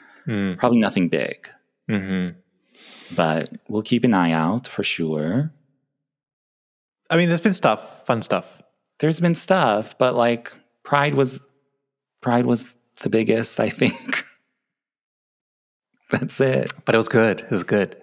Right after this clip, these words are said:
Speaker 2: Oh, don't even get me started. Don't even get me started. She looked good. She sounded good. The set list, everything. Everything.
Speaker 1: Um, what else? I think that's kinda it.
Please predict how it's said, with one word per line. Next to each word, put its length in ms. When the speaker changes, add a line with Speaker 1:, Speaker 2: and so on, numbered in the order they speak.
Speaker 2:
Oh, 240
don't 180
even 160
get 140
me 80
started. 580
Don't 180
even 160
get 120
me 100
started. 440
She 140
looked 220
good. 200
She 80
sounded 380
good. 240
The 60
set 320
list, 540
everything. 680
Everything. 760
Speaker 1:
Um, 140
what 180
else? 240
I 80
think 160
that's 160
kinda 300
it. 380